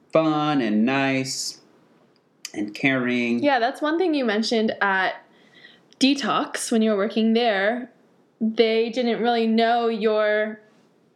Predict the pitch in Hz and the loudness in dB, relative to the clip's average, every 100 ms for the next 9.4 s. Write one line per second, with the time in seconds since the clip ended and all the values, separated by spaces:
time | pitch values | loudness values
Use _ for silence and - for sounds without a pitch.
0 | _ 240 214 247 247 240 202 196 254 220 | _ -4 2 2 2 0 2 2 0 0
1 | 214 208 202 190 202 262 202 - 76 - | 0 0 2 0 0 0 0 -2 -4 -6
2 | - - _ 226 226 214 202 202 208 202 | -8 -12 _ -2 2 0 0 0 0 2
3 | 202 233 240 247 254 254 240 247 - - | 2 0 0 -2 -2 0 0 -4 -8 -6
4 | - 220 247 254 - 247 233 220 233 214 | 0 2 2 -4 -2 0 0 0 0 0
5 | 214 233 220 208 165 202 214 73 69 233 | 0 0 0 2 0 0 -2 -6 -8 -10
6 | - _ 202 202 190 180 190 196 175 - | -10 _ -2 0 0 -2 -2 0 -2 -4
7 | - - 208 196 220 196 190 196 320 - | -4 0 0 -2 -2 -2 -2 -2 -2 -4
8 | - _ _ _ _ _ _ - - 185 | -20 _ _ _ _ _ _ -10 0 0
9 | - 302 294 | 2 2 2